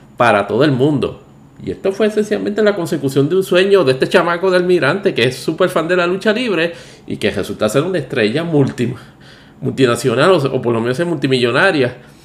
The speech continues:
del campo, del campo de la música o de ruido organizado, como decía ahí Elías López una, una vez para, para identificar al rock.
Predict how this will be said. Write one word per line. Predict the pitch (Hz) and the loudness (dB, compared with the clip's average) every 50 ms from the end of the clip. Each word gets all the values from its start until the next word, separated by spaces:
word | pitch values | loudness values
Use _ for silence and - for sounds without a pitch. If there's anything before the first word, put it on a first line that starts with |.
| - - | -10 -4
del | 120 120 107 - | -2 -2 0 2
campo, | 123 113 107 - 113 - | 0 0 0 0 -4 -6
del | - 113 104 - | -4 -6 -6 -4
campo | - 107 101 - 139 139 | -4 -6 -4 -2 0 0
de | 147 | 2
la | 151 147 | 2 2
música | 139 135 147 180 - - - 113 - - - | 2 0 0 -2 -4 -4 -2 -2 -2 -2 -2
o | 92 95 92 90 | -8 -8 -6 -4
de | 90 87 82 | -4 -4 -4
ruido | - 95 98 104 110 123 | -4 -4 -4 -2 -2 -2
organizado, | 120 127 131 120 107 98 120 127 135 123 | 0 0 0 0 0 0 0 2 2 2
como | 107 101 90 90 | 0 -2 -4 -4
decía | 90 87 - 113 113 | -4 -4 -2 -2 0
ahí | 110 123 123 110 - | 0 0 -2 -4 -4
Elías | - 104 107 110 113 110 | -4 -2 -2 0 0 0
López | 117 113 110 107 117 113 110 | 0 0 -2 0 0 -2 -2
una, | 113 113 117 107 98 95 | -2 -2 -4 -4 -4 -6
una | 92 98 101 110 107 | -6 -8 -6 -4 -2
vez | 104 104 113 | -2 -2 -2
para, | - - 98 104 92 85 85 85 - | -2 -2 -2 -2 0 -2 -2 -4 -4
para | - 87 87 | -6 -6 -4
identificar | 87 92 90 - 104 101 95 - - - 107 | -4 -6 -6 -8 -8 -8 -6 -4 -2 -2 0
al | 113 98 | -2 -2
rock. | 98 117 120 - - | -2 -4 -6 -6 -10